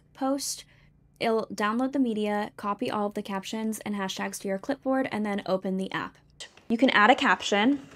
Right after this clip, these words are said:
add any hashtags, and you can select from saved hashtag groups or create groups by hitting this button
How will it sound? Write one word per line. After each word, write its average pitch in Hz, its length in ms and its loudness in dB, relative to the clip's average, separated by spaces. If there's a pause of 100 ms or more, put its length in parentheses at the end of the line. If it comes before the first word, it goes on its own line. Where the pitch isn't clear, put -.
add 214 200 10
any 220 240 4
hashtags, 214 800 4 (280)
and 285 220 10
you 233 80 4
can 233 140 6
select 214 340 6
from 214 160 2
saved 214 360 6
hashtag 185 440 0
groups 247 400 8
or 208 220 6
create 202 500 4
groups 196 380 2
by 180 180 4
hitting 180 300 2
this 175 160 4
button 240 480 6